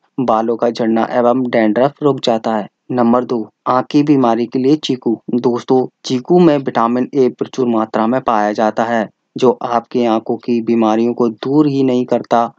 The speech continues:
बल्कि नेत्र शक्ति भी प्रदान करता है। नंबर तीन, त्वचा की खूबसूरती के लिए चीकू खाएं। दोस्तों, अगर आप अपनी त्वचा की खूबसूरती चाहते हैं तो नियमित रूप से इस फल का सेवन करें। इसमें विटामिन ई पाया जाता है, जो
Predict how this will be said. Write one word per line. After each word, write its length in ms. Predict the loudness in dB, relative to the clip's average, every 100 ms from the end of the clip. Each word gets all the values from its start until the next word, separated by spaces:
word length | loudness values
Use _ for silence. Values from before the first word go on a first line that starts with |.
| -4
बल्कि 440 | -2 -2 0 0 2
नेत्र 400 | 2 2 0 -2
शक्ति 360 | -4 -4 -2
भी 100 | -2
प्रदान 420 | -2 -2 0 -2 -2
करता 300 | -4 -4 -4
है। 180 | -6 -10 -8 -4
नंबर 340 | -2 0 0
तीन, 260 | 0 -2 -2 -6 _ -4
त्वचा 280 | 0 0 0
की 160 | 0
खूबसूरती 640 | -2 -4 -4 -2 0 0 0
के 120 | 2
लिए 160 | 2 0
चीकू 360 | -4 -2 -2
खाएं। 260 | -2 -4 -4 -8 _
दोस्तों, 440 | 0 0 -2 -2 -2 -2
अगर 220 | 0 2 0
आप 280 | 0 0 0
अपनी 260 | -2 -2 -2
त्वचा 340 | -2 2 0
की 200 | 0 -4 -2
खूबसूरती 600 | -4 -4 2 0 2 0
चाहते 360 | 2 0 0
हैं 140 | -2 -2
तो 280 | 0 0 -2 -2
नियमित 380 | 0 2 2 2
रूप 240 | 2 0 2
से 200 | 2 2 -2
इस 120 | -2
फल 200 | -2 0
का 200 | 0 0
सेवन 400 | 0 0 0 0
करें। 260 | 0 0 -6 -14 -8 -6
इसमें 280 | 0 2 2
विटामिन 520 | 2 0 0 0 -2
ई 140 | -6 -4 -2
पाया 280 | 0 -2 0
जाता 300 | 0 2 2
है, 200 | 2 -2 -12 -2
जो 380 | 2 4 2